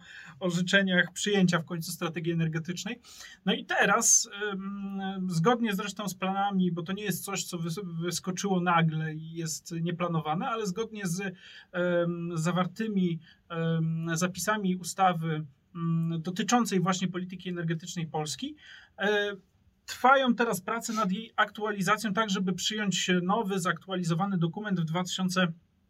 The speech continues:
dwudziestym trzecim roku. No i teraz, e, mamy kilka zapisów, które są warte przedyskutowania,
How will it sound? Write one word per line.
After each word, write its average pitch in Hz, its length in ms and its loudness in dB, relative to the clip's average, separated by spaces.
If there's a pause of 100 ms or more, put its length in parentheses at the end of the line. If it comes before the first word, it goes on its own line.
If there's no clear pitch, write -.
(320)
dwudziestym 165 560 4
trzecim 165 340 2
roku. 139 240 -2 (440)
No 208 80 4
i 269 80 2
teraz, 294 460 2 (380)
e, 226 280 0
mamy 254 360 4
kilka 240 300 -2
zapisów, 233 500 -2
które 214 320 0
są 214 380 -2 (380)
warte 240 480 4
przedyskutowania, 180 1160 2